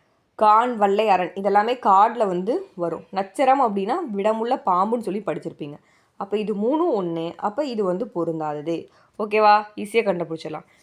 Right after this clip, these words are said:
இடம் வகை அறிந்து பொருந்தாத சொல்ல நம்மளை எடுத்து எழுத சொல்லியிருக்காங்க.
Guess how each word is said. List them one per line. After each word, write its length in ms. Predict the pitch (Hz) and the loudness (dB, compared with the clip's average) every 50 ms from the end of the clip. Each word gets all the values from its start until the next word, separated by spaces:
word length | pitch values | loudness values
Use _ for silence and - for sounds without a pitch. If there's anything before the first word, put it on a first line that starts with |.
| _ _ | _ _
இடம் 360 | - 233 254 220 277 302 302 285 | -8 -4 0 2 2 2 2 2
வகை 360 | 262 233 190 190 220 240 - | 0 0 0 0 -2 -2 -2
அறிந்து 560 | - 180 170 170 170 160 156 180 240 294 - - | -2 -2 -2 -2 -4 -6 -6 -6 -6 -8 -8 -4
பொருந்தாத 540 | 196 208 226 262 254 262 262 254 262 269 277 | -2 0 0 0 2 4 4 4 4 4 0
சொல்ல 480 | 269 - - 185 185 165 175 214 320 339 - | -6 -6 -6 -4 -2 -2 -2 -2 -4 -4 -8
நம்மளை 300 | 220 196 170 185 226 247 | -8 -6 -4 -4 -4 -2
எடுத்து 280 | 226 180 175 - - 185 | -2 -4 -4 -4 -4 -6
எழுத 240 | 175 185 208 - 175 | -6 -6 -6 -6 -8
சொல்லியிருக்காங்க. 340 | 156 151 - - 165 - | -8 -8 -10 -12 -16 -16